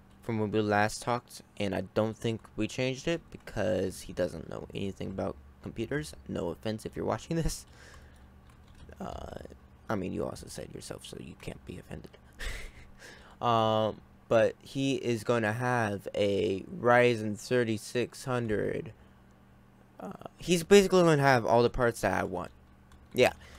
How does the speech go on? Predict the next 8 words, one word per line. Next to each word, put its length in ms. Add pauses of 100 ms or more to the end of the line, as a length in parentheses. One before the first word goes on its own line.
(140)
so, 220
like, 220
a 40
Ryzen 480
thirty-six 560
hundred, 640 (580)
um, 640 (1600)
uh, 520